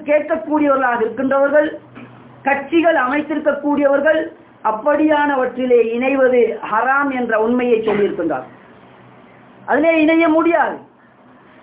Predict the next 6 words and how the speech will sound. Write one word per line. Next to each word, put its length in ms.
அதே 360
நேரத்தில் 600
அல்லாஹ்வுடைய 680
சட்டம் 400
அல்லாத 520
ஒன்றை 300